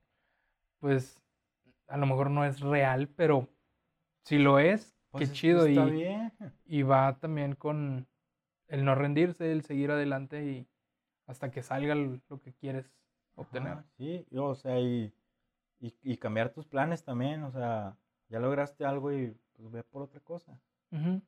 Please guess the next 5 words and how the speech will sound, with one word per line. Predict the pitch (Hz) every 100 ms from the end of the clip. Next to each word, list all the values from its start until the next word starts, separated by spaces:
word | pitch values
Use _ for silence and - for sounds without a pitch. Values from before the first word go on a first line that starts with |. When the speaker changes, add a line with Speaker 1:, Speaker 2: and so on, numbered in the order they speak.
| _ _ _ _
Speaker 2:
¿sabes? | 120 127 -
O | 113
sea, | 113 107 - _ _ _ _ _ _ _ _ _ _ _ _ _ -
ok, | 107 117 110
ya, | 107 98